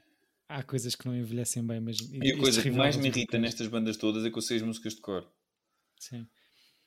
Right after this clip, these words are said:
Speaker 1: E estava a ouvir um outro podcast, por acaso, muito interessante.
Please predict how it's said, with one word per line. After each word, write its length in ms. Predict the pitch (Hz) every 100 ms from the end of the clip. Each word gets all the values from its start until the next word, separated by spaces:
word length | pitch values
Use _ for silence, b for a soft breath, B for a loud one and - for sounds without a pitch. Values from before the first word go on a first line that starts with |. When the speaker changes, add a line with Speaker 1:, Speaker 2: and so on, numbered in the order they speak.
| b
Speaker 1:
E 140 | 185 240
estava 220 | 156 170
a 20 |
ouvir 140 | 170 175
um 80 | 170
outro 180 | 160
podcast, 540 | - 160 - 156 - -
por 140 | 135
acaso, 340 | 139 143 135 139
muito 920 | 139 139 139 135 135 127 131 131 127
interessante. 760 | 123 127 - 127 127 - 135